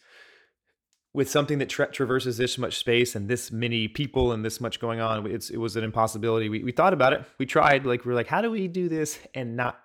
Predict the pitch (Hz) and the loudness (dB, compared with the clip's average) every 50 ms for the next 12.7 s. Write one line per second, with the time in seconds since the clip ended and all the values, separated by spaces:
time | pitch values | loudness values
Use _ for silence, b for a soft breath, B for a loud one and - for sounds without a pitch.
0 | _ 110 113 107 110 - - 104 92 - - B B B B B B B B B | _ -4 -4 -4 -4 -6 -4 -6 -6 -6 -10 B B B B B B B B B
1 | - 120 113 113 113 98 98 110 107 - - 131 - - 113 107 104 104 107 101 | -4 -4 -2 -2 -4 -4 -6 -6 -8 -6 -8 -6 -2 -2 -2 -2 -2 -4 -4 -4
2 | 107 123 143 147 123 - _ - - 165 208 214 180 139 147 147 - 117 117 127 | -2 -2 -2 -2 -4 -8 _ 2 4 6 6 6 6 6 4 4 2 0 -2 -4
3 | 139 - - - 123 123 127 127 - b b b b b b _ - 185 185 175 | -4 -4 -2 0 0 0 0 0 -4 b b b b b b _ 2 2 4 4
4 | 165 160 - - - 190 180 165 156 156 151 143 123 123 151 - - 123 120 113 | 4 2 2 2 4 6 8 8 8 8 6 6 4 4 2 2 2 2 2 4
5 | 113 120 117 117 117 - - 139 120 107 101 - - - - - - 139 117 135 | 4 2 2 0 -4 -2 0 0 0 0 -2 -4 -8 -12 -10 -8 -6 -2 -2 -2
6 | 120 120 123 - - 131 117 B B B B - 135 - - 151 139 - - 135 | -2 -2 -6 -6 -8 -12 -12 B B B B -6 -4 2 2 2 2 2 -2 -4
7 | 131 131 - 131 127 120 120 120 117 113 120 117 110 - B B B B B B | -2 -2 -2 -2 0 0 -2 -2 -4 -4 -4 -4 -6 -8 B B B B B B
8 | B _ - 127 135 - - 143 135 135 127 120 139 131 127 123 123 123 - 104 | B _ -10 -6 -4 0 2 2 2 2 0 -2 -2 -2 0 0 0 0 -2 -4
9 | 98 98 92 107 110 113 113 110 110 - - 117 117 110 110 B B B B B | -8 -10 -8 -8 -6 -2 -2 -4 -4 -4 -6 -4 -4 -6 -6 B B B B B
10 | _ 120 131 123 127 - - 135 127 123 123 123 - - - _ _ _ - 123 | _ 2 2 2 2 0 -2 -2 0 0 -2 -4 -6 -10 -14 _ _ _ -10 -6
11 | 117 120 120 120 107 113 113 113 113 113 110 107 110 107 - - 107 113 110 110 | -4 -2 -2 -2 0 0 0 0 0 -2 -2 -2 -2 -4 -4 -2 -2 -2 0 0
12 | 107 101 - 113 120 110 - 123 117 110 110 104 101 - | -2 -4 -4 -6 -6 -4 -2 -2 -2 -2 -4 -8 -12 -14